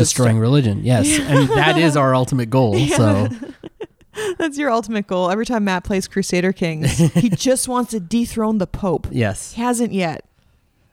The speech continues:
Speaker 1: We'll get there.
Speaker 2: <laughs>
Speaker 1: Uh, so, corruptibility. DeMarchi,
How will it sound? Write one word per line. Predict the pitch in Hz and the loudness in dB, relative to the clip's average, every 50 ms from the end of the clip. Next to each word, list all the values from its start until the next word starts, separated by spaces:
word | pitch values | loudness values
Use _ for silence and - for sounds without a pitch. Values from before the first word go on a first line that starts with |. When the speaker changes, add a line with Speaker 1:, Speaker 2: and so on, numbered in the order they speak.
| _ _ - | _ _ -2
Speaker 1:
We'll | 123 117 | 0 2
get | 110 117 107 - | 2 2 2 0
there. | - 101 104 - - | -2 -10 -10 -6 -4
Speaker 2:
<laughs> | - 339 - - - - 359 - - 294 - - 381 - _ _ _ _ - 370 - - 403 427 392 349 | -2 -2 -2 -2 -2 -2 -2 -2 -4 -8 -6 -6 -8 -10 _ _ _ _ -20 -20 -20 -16 -16 -16 -14 -8
Speaker 1:
Uh, | - 143 143 139 139 143 139 | -4 -2 0 2 2 2 2
so, | - - 165 156 151 | 2 2 2 2 2
corruptibility. | - - 165 147 139 - 135 131 127 117 107 101 101 101 95 - - _ - - - - | 2 0 0 0 0 0 0 0 2 2 2 0 -2 -4 -6 -10 -16 _ -20 -18 -6 -2
DeMarchi, | - 113 110 107 107 - - 110 98 98 | 0 2 4 4 2 2 -2 -6 -8 -8